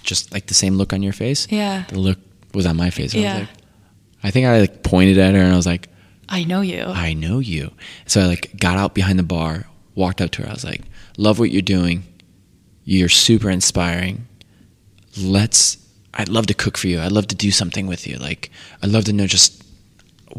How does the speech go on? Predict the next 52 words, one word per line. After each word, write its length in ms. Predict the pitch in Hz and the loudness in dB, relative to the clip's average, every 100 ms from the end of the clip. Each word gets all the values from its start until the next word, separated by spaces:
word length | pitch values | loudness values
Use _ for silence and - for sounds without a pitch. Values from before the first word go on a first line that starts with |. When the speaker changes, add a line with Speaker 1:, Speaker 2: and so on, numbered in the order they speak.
| - | -14
Speaker 1:
what 200 | 92 117 | -6 -6
you're 100 | 104 | -4
doing." 380 | 98 107 98 - | -4 -4 -6 -6
And 80 | - | -2
I 40 | 214 | -2
Speaker 2:
Yeah. 80 | 202 | -2
Speaker 1:
think 120 | 139 | -2
she 200 | - 120 | 0 0
felt 380 | - - 95 - | -2 -2 -2 -2
like, 300 | 87 82 - - - - - - | -6 -6 -12 -20 -20 -20 -20 -6
she 200 | - 110 | 0 0
felt 320 | - - - | 0 -6 -2
like 200 | 90 - - _ _ _ _ _ _ _ - - | -2 -4 -14 _ _ _ _ _ _ _ -20 -10
I 60 | - | -6
had 260 | 82 73 - - | -6 -10 -12 -4
no 140 | 87 | -2
fucks. 520 | 82 - - - - - | -2 -4 -8 -4 -4 -4
I 60 | - | -10
was 120 | 71 | -8
just 160 | - - | -4 -4
like, 160 | - - | -6 -8
"I'm 180 | 147 175 | -8 -4
just 160 | 110 | -4
gonna 160 | - 82 | -4 -6
go 120 | 78 | -6
up 80 | - | -10
to 100 | - | -2
this 100 | 226 | -2
Speaker 2:
Yeah. 140 | 214 | 0
Speaker 1:
girl 80 | 95 | -2
and 100 | 95 | -2
talk 260 | - - - | -6 -10 -6
to 100 | 87 | -6
her," 160 | 90 | -4
you 140 | 80 87 | -4 0
know? 60 | 101 | 0
Speaker 2:
Yeah. 80 | |
Speaker 1:
Like, 300 | 107 107 110 - - 113 - - | 2 0 0 -6 -10 -10 -16 -4
I 80 | 131 | -2
didn't 180 | 117 | -2
care. 260 | - 117 101 | -4 -4 -2
Like, 160 | 80 92 | -2 2
I 40 | |
lived 220 | 107 117 | 4 4
without 200 | 110 101 | 4 2
a 60 | 92 | 0
phone 220 | - 104 | 0 -2
for 120 | - | -2
almost 300 | 85 85 - | -2 0 0
a 20 | |
year, 160 | 85 82 | 0 -2
and 400 | 80 78 82 98 | -2 -4 -8 -10